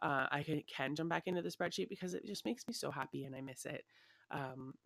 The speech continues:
and baby number two is our last baby, so I feel confident in, as things progress forward, I can get it done and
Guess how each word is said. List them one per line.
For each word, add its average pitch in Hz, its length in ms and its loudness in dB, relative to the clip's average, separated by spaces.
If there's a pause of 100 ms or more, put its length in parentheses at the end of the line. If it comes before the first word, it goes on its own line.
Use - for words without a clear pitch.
(240)
and 165 180 6
baby 143 240 4
number 139 220 2
two 135 220 0
is 131 100 -2
our 135 120 0
last 131 280 -2
baby, 131 300 -2
so 135 180 0
I 123 100 -2
feel 131 320 0
confident 135 640 0
in, 139 360 -4 (360)
as 135 280 4
things 131 340 0
progress - 440 -2
forward, 135 540 2 (500)
I 135 200 4 (180)
can 135 540 -2 (640)
get - 160 2
it - 140 -4
done 127 440 0 (120)
and 131 560 -2